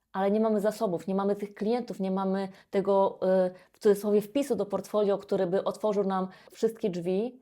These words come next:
Więc skoro nie mamy tego wpisu do portfolio, to sobie stwórzmy ten wpis do portfolio. Musimy pomóc,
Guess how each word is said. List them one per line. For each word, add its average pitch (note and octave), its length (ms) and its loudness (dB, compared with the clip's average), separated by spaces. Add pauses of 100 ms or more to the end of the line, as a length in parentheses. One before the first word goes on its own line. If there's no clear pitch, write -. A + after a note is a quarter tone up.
(300)
Więc G3 120 -4
skoro G#3 240 -2
nie G#3+ 120 4
mamy C4+ 220 -2
tego A3 200 -2
wpisu G#3 280 -8
do G3+ 100 -6
portfolio, G#3+ 400 -4
to A3 120 -10
sobie G#3+ 440 -2
stwórzmy - 800 -4 (800)
ten F3 140 -6
wpis - 400 -10 (140)
do D#3 80 -14
portfolio. - 440 -18 (840)
Musimy A3+ 500 -4 (120)
pomóc, G#3 460 -4